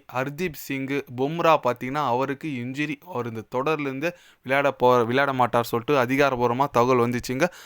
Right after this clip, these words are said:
அதுக்கப்புறம் பார்த்தீங்கன்னா எக்ஸ்ட்ரா ஃபாஸ்ட் பவுலர் சிராஜுங்க, மூணு ஃபாஸ்ட் பவுலர். இதுதான் இந்திய அணிக்கு. ஸ்பின்னர்ல பார்த்தீங்கன்னா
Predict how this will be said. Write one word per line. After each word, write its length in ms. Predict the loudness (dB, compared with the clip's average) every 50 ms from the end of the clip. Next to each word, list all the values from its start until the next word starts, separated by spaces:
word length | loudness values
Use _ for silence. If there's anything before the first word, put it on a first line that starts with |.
| -20 -12 -4
அதுக்கப்புறம் 600 | 0 0 2 4 4 4 6 6 4 4 4 2
பார்த்தீங்கன்னா 340 | 2 2 4 2 4 4 4
எக்ஸ்ட்ரா 280 | 2 2 2 0 2 4
ஃபாஸ்ட் 300 | 4 2 2 2 2 2
பவுலர் 220 | 4 4 4 2 2 0
சிராஜுங்க, 480 | 0 2 2 0 0 -2 -2 -2 -2 -4 -4 -20 _ _
மூணு 260 | -6 -4 -4 -4 0 2
ஃபாஸ்ட் 280 | 4 4 4 2 2 2
பவுலர். 220 | 4 4 6 4
இதுதான் 400 | 2 0 0 2 4 4 4 2
இந்திய 280 | 0 0 2 4 4 6
அணிக்கு. 240 | 4 4 0 -2
ஸ்பின்னர்ல 520 | -6 -4 -4 -4 0 2 2 2 2 2 2 2
பார்த்தீங்கன்னா 360 | 0 0 0 -2 -2 -2 -4